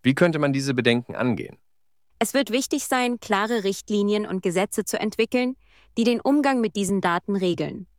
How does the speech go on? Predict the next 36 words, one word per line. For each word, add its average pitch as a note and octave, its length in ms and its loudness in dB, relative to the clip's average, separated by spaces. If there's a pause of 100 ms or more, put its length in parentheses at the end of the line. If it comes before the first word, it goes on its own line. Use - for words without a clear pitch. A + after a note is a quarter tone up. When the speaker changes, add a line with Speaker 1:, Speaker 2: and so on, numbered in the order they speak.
(140)
Speaker 2:
Außerdem A#3+ 440 2
müssen G#3 280 0
die F#3+ 100 0
Nutzer A3+ 360 0
die F#3+ 120 -2
volle A3+ 300 0
Kontrolle A3 480 0
darüber G3+ 440 0
haben, F#3+ 460 -2
wann F#3+ 380 0
und G3+ 160 -2
mit G3 180 -2
wem F#3+ 200 2
sie G3 140 -4
ihre F3 200 0
Sicht F3 260 -2
teilen. - 400 -6 (480)
Transparenz B3+ 640 0
und G#3 160 -4
Nutzerkontrolle B3+ 800 0
werden G#3+ 220 0
entscheidend F#3 580 -2
sein. D3+ 380 -10 (340)
Speaker 1:
Das C3 320 -4
macht D3 260 -6
Sinn. F2+ 340 -8 (1000)
Zum D3 160 2
Abschluss, F#3+ 540 -2 (580)
was C3+ 300 -2
ist A#2+ 380 -4
dein G#2+ 280 -2
Fazit G#2+ 540 -6
zu - 100 -8
dieser G#2 240 -2
smarten G2+ 400 0
Brille? G2+ 320 -2